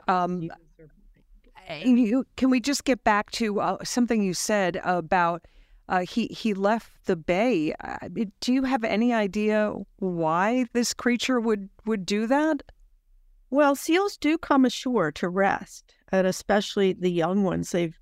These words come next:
Speaker 2: swam a great distance. They're, he's far, uh, from far away. He ca-, probably came from Maine or Massachusetts, where he was born, swam down to New Jersey, and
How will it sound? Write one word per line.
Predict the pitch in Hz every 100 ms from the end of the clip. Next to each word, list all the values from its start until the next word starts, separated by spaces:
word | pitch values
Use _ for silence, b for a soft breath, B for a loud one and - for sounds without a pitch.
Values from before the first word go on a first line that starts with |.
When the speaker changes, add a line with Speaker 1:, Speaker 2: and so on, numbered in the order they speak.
| _ _ _ -
Speaker 2:
swam | - 196 196 196
a | 170
great | 160 185 190 190
distance. | 180 214 - 165 165 -
They're, | 170 165 -
he's | - 180 180 - - _ _ _ -
far, | 156 -
uh, | 160 147
from | 151 190 170
far | - 175 180 175
away. | 156 202 175 175
He | 180
ca-, | - 196 _
probably | 175 160 175 170 165
came | 190 180
from | 165 160 156
Maine | 156 170 190
or | 175
Massachusetts, | 170 175 - 175 - 208 220 151 160
where | 175 165
he | 165
was | 160 165
born, | - 190 214 185 202 _ _ _ -
swam | - 196 190 190 185
down | 185 190 208 208
to | 202 185 -
New | 185 185
Jersey, | 175 190 240 208 170 175
and | - 180